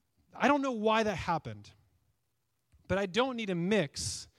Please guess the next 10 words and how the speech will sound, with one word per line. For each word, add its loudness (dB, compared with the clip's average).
God 0
teaching -4
me 0
a 0
lesson -2
or 6
trying 0
to 2
humble 4
me 0